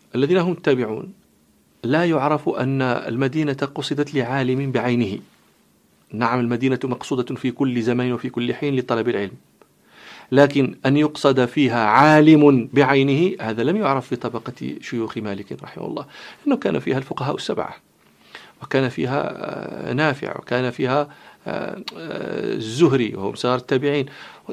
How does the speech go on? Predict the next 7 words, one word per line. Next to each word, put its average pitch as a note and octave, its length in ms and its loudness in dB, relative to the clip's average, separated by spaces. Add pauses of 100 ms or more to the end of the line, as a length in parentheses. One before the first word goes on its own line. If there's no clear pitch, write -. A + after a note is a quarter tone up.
(120)
وهؤلاء E3+ 560 4
جميعا، F3+ 600 8 (400)
يعني، C3+ 420 -6
آه، - 1000 -10
تقصدهم G3 540 4
الناس F#3+ 280 4
للدراسة B2 480 -2